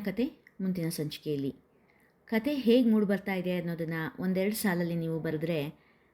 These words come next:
ಮುಂದಿನ ಸಂಚಿಕೆಗಳನ್ನ ಬರೆಯೋದಕ್ಕೆ ನಮಗೆ ಉತ್ಸಾಹ ತುಂಬ್ದಂಗೆ ಆಗುತ್ತೆ. ಹಾಗೆ ಮೊದಲ ಬಾರಿ ಈ ಚಾನಲ್ನ ವಿಸಿಟ್ ಮಾಡ್ತಾ ಇರೋರು ನಮ್ಮ ಚಾನಲ್ನ ಸಬ್ಸ್ಕ್ರೈಬ್ ಮಾಡಿಕೊಂಡು ಪ್ರೋತ್ಸಾಹ ನೀಡಿ.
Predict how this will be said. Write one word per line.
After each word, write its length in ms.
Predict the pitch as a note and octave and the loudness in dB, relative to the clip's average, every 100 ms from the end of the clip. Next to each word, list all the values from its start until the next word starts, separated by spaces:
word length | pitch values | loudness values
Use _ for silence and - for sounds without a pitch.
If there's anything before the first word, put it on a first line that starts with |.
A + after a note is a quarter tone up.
| - | -2
ಮುಂದಿನ 280 | G3 A3+ B3 | 6 6 6
ಸಂಚಿಕೆಗಳನ್ನ 560 | A#3 F3 - F3 F3 D#3+ | 2 -2 -4 -4 -2 -2
ಬರೆಯೋದಕ್ಕೆ 600 | D#3 D#3 D#3 D#3 E3+ D#3+ - - | -2 -2 -2 -4 -6 -4 -6 -6
ನಮಗೆ 240 | E3 D#3 | -6 -2
ಉತ್ಸಾಹ 380 | D3+ D#3 F#3 F3+ | -4 -2 -2 -2
ತುಂಬ್ದಂಗೆ 420 | F3 D#3 D3 C#3+ | -2 -6 -6 -4
ಆಗುತ್ತೆ. 340 | E3 C#3 - D3 - _ _ _ _ _ _ _ _ _ _ _ - | -6 -6 -10 -14 -14 _ _ _ _ _ _ _ _ _ _ _ -4
ಹಾಗೆ 400 | F#3+ F#3 G3 - - _ _ - | 0 2 2 0 -10 _ _ -4
ಮೊದಲ 240 | G3 A3+ C4+ | 2 4 4
ಬಾರಿ 420 | A#3 A3 A3 G3 | 4 4 4 2
ಈ 80 | F#3 | -2
ಚಾನಲ್ನ 480 | - F#3+ F#3 F#3 F3 | -4 -2 0 0 0
ವಿಸಿಟ್ 360 | E3 F3+ G#3 | 0 0 0
ಮಾಡ್ತಾ 320 | F#3+ E3+ - D#3 | -2 -4 -4 -4
ಇರೋರು 500 | D3 D3 F#3+ B3+ - _ _ _ _ _ - | -2 0 0 -2 -6 _ _ _ _ _ -4
ನಮ್ಮ 240 | F#3 F3+ | 0 0
ಚಾನಲ್ನ 420 | F3 G#3 F#3+ F#3 F3 | 0 0 2 2 0
ಸಬ್ಸ್ಕ್ರೈಬ್ 560 | F3+ F3+ - A#3+ G#3+ | -4 -6 -2 0 2
ಮಾಡಿಕೊಂಡು 500 | F3+ D#3+ - D3+ G#3+ | 0 -2 -4 -2 -4
ಪ್ರೋತ್ಸಾಹ 680 | - _ - G3 F#3+ F3 E3 | -6 _ -4 -4 -2 -2 -2
ನೀಡಿ. 320 | D3+ C3 B2 | -2 -2 -4